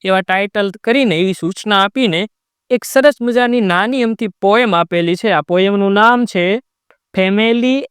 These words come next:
and Friends, એટલે કે પરિવાર અને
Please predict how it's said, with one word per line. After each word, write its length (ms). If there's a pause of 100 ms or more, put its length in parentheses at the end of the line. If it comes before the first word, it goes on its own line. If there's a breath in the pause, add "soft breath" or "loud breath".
(240)
and 180 (280)
Friends, 380 (480)
એટલે 400
કે 100 (360)
પરિવાર 600 (600)
અને 240